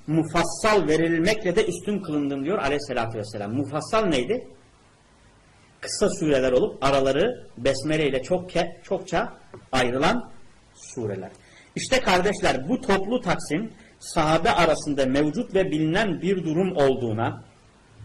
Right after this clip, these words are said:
ve Peygamber sallallahu aleyhi ve sellem'den nakledildiğine göre bu taksimdeki surelerin de aynı şekilde Peygamber sallallahu aleyhi ve sellem tarafından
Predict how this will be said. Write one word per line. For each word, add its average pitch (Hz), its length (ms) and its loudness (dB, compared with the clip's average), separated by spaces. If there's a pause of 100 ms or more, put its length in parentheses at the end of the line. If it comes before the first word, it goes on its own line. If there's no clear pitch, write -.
(140)
ve 151 160 0
Peygamber 170 520 2
sallallahu 175 680 2
aleyhi 165 360 2
ve 147 80 0
sellem'den 131 680 -2
nakledildiğine 160 760 0
göre 139 420 0 (600)
bu 208 200 2
taksimdeki 190 720 0
surelerin 190 920 4
de 123 320 2 (280)
aynı 214 380 2
şekilde 170 460 0
Peygamber 165 520 0
sallallahu 175 680 2
aleyhi 170 420 2
ve 165 80 0
sellem 180 440 0
tarafından 156 800 0